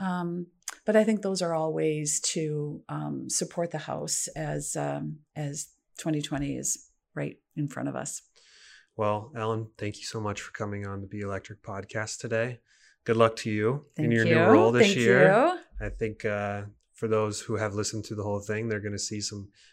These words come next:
Speaker 2: big changes coming this year and, you know, continued success of the Ronald McDonald House. So
Speaker 1: Thank you.
Speaker 2: thank you so much for being here and,
Speaker 1: Yeah,
Speaker 2: and
Speaker 1: thank
Speaker 2: sharing your
Speaker 1: you.
Speaker 2: story.
Speaker 1: Thank you. Thanks for having us.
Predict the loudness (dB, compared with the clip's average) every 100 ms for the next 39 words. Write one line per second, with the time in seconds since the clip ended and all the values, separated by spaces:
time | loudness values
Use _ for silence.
0 | _ -6 -6 -6 -4 -4 -4 -4 -6 -10
1 | -8 -6 -4 -6 -6 -6 -2 0 -2 -4
2 | -6 -14 -20 -20 _ _ -10 -8 -10 -6
3 | -6 -4 -2 -2 -2 -4 -6 -4 -2 -2
4 | -6 -8 -8 -6 -6 -6 -8 -10 -10 -12
5 | -14 -12 -6 -4 -4 -6 -6 -8 -10 -10
6 | -10 -4 -2 -2 -4 -8 -8 -6 -6 -4
7 | -2 -2 -2 -2 -4 -4 -6 -6 -6 -8
8 | -12 _ _ -8 -6 -8 -6 -4 -4 -4
9 | -4 -2 -2 -4 -8